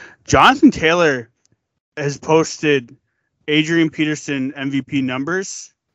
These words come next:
has more touchdowns, has, like, I think,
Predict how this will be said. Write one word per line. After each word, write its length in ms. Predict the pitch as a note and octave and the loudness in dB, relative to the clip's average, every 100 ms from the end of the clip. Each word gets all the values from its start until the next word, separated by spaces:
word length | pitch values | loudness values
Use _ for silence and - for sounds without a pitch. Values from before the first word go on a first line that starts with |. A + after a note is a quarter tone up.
| _ _ | _ _
has 260 | - C#3+ C3+ | 0 0 0
more 220 | D3 D#3 | 0 0
touchdowns, 1040 | E3 D3+ - - C#3 C3+ C3+ - - - _ _ - - _ - | 2 0 0 0 0 0 -4 -8 -18 -20 _ _ -20 -20 _ -14
has, 520 | - D3 C#3+ C3 - | 0 4 4 0 -10
like, 260 | C3+ A#2+ A2+ _ _ - | -8 -8 _ _ _ -8
I 80 | C3 | -6
think, 340 | C#3+ C3+ B2 | -2 -4 -4